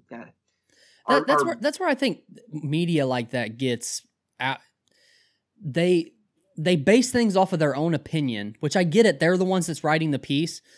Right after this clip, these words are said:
Speaker 2: but they base
Speaker 1: Right.
Speaker 2: things off of their own opinion, expecting that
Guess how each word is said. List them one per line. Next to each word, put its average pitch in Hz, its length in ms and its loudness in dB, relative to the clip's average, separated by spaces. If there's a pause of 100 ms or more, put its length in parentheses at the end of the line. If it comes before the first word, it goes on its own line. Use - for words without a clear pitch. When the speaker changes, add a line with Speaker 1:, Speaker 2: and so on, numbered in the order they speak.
(120)
Speaker 2:
but 151 120 -6
they 170 100 2
base 180 240 2
Speaker 1:
Right. - 60 0
Speaker 2:
things 214 180 0
off 190 140 2
of 185 40 -2
their 170 140 2
own 170 140 -2
opinion, 165 400 -2
expecting 160 760 -2
that 123 280 -2